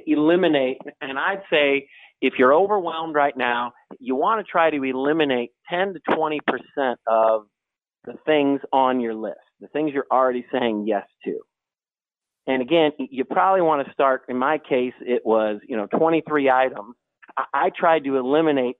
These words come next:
twenty-one, twenty-two, and twenty-three. But let's say, first step, evaluate where your time and energy are going. Second step, if right now you're feeling overwhelmed, try to eliminate somewhere between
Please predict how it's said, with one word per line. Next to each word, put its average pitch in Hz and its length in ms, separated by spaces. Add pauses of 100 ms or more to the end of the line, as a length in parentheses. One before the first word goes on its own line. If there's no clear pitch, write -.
(100)
twenty-one, 151 680
twenty-two, 135 600
and 127 80
twenty-three. 127 600 (1300)
But 135 240 (360)
let's - 140
say, 143 200 (400)
first 190 200 (220)
step, 143 260 (220)
evaluate 175 560
where 160 100
your 147 120
time 143 260
and 135 80
energy 117 240
are 101 80
going. 92 240 (300)
Second 190 340
step, - 240 (680)
if 120 200
right 175 240
now 170 220
you're 139 240
feeling 160 280
overwhelmed, 110 460
try 165 180
to 190 120
eliminate 147 500
somewhere 151 220
between 127 260